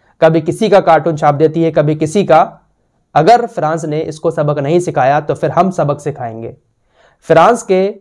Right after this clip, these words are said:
बहुत पुराने रिसर्च इंस्टीट्यूट को ईरान ने अपने देश में बंद कर दिया है, जिसके बाद फ्रांस बौखला चुका है।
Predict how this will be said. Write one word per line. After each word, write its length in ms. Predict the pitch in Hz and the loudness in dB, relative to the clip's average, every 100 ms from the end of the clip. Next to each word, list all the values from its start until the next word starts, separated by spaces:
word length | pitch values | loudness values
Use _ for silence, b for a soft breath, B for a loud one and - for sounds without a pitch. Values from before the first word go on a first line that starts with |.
| 135 | -4
बहुत 300 | 170 220 - | 0 0 0
पुराने 380 | 185 170 202 202 | 2 2 2 0
रिसर्च 460 | 165 156 226 220 | 0 0 0 0
इंस्टीट्यूट 640 | - 165 - 175 185 190 | -4 -6 -4 -2 0 0
को 240 | - 170 170 | 0 0 0
ईरान 340 | 156 160 180 175 | 2 4 2 2
ने 180 | 165 | -2
अपने 360 | 170 147 151 151 | -2 -4 -2 -2
देश 300 | 147 151 151 | -2 -4 -4
में 340 | 147 143 151 147 B | -6 -4 -6 -12 B
बंद 320 | 135 160 156 | -2 -2 0
कर 100 | 151 | -2
दिया 260 | 127 135 139 | -4 -4 -4
है, 100 | 131 | -2
जिसके 260 | 135 - 156 | -6 -4 0
बाद 380 | 147 160 156 160 b b | 4 4 2 -6 b b
फ्रांस 420 | _ 165 151 151 151 | _ -2 -2 -2 -6
बौखला 440 | 131 131 131 139 | -2 -2 0 -4
चुका 280 | 123 123 110 | -4 -8 -10
है। 360 | 120 - _ | -10 -18 _